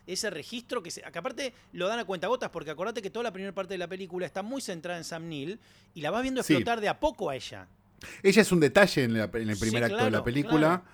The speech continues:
Speaker 1: claro.
Speaker 2: Termina siendo la película. Digamos, hay algo. Por eso decimos,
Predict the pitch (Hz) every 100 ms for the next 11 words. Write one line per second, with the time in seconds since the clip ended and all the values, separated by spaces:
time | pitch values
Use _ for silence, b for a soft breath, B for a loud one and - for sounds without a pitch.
0 | B B 208 127 131 135 147 151 143 143
1 | 151 160 165 165 170 - 117 110 117 160
2 | 127 113 95 90 - 120 117 117 151 165
3 | 175 160 - B B B 151 185 202 185
4 | - 180 -